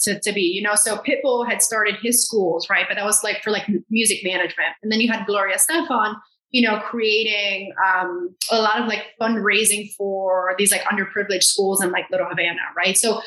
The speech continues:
you had two people kind of, like, dangling their, you know, their wealth and their,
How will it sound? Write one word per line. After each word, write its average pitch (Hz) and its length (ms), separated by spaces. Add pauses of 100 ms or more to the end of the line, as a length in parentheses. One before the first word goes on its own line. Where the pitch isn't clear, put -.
(200)
you 269 140
had 349 320
two 339 240
people 330 440
kind 254 200
of, 214 100
like, 196 340
dangling 269 840 (300)
their, 208 1080
you 233 160
know, 190 200
their 185 320
wealth 269 460
and 208 200
their, 185 500